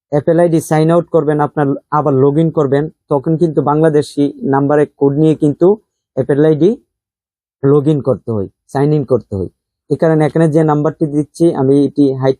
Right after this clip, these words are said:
রাখবো। আপনারা চাইলে আমার সাথে যোগাযোগ করলে আমার Facebook পেজ দেওয়া আছে এবং পার্সোনাল প্রোফাইল দেওয়া আছে, আপনি চাইলে আমার সাথে যোগাযোগ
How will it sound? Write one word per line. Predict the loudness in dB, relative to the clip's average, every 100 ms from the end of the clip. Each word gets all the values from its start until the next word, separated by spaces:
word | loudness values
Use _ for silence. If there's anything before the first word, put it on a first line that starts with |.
| -2
রাখবো। | -2 -2 -2
আপনারা | -4 0 0 0
চাইলে | 0 0 0 -4 _ _ _
আমার | -4 -2
সাথে | 0 0
যোগাযোগ | 2 2 2 0
করলে | -2 0 0
আমার | 0 0 -2
Facebook | -2 0 -2 -6
পেজ | -4 -4 0
দেওয়া | 0 0
আছে | 0 -4 -4 _ _ _ _ -12
এবং | -2 -2 -2
পার্সোনাল | -4 -2 0 0
প্রোফাইল | 0 -2 0 0
দেওয়া | 2 0
আছে, | -2 -4 -4 -8
আপনি | -8 -6 -6
চাইলে | 0 0 2 -2 -6 _ -6
আমার | -6 -2
সাথে | -2 0
যোগাযোগ | 2 0 0